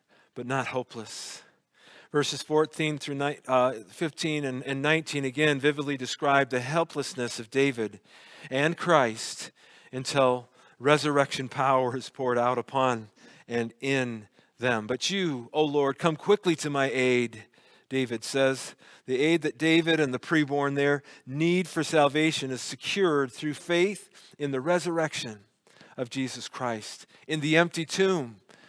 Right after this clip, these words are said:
because he is not there, he is risen. One final way that I see God, the King, exalting the sanctity of life and identifying with the preborn here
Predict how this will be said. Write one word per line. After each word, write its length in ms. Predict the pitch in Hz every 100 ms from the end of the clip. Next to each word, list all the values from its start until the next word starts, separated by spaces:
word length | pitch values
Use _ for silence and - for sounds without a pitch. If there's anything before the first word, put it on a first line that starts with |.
| _ _
because 320 | - 147 135
he 100 | 147
is 160 | 131 117
not 280 | 131 123
there, 260 | 139 135 120
he 140 | 123
is 180 | 117 113
risen. 460 | 117 120 - 107 104 _ _ _ _ _ _ _ _ - - - - - - - - - 139
One 160 | 156
final 480 | 147 165 170 170 165
way 220 | 160 156
that 160 | 143 139
I 80 | 135
see 280 | - 165
God, 440 | 143 147 139 123 113 - _ _ _ _ - -
the 100 | 139
King, 480 | - 165 147 123 113
exalting 840 | 120 127 131 147 156 165 156 156 151 _ - -
the 80 |
sanctity 580 | - 165 165 165 - 170
of 140 | 147 131
life 440 | 147 147 147 -
and 140 | 120
identifying 640 | 117 120 147 147 151 143 139
with 100 | 131
the 60 |
preborn 540 | 123 156 135 123 120 120
here 340 | 120 120 117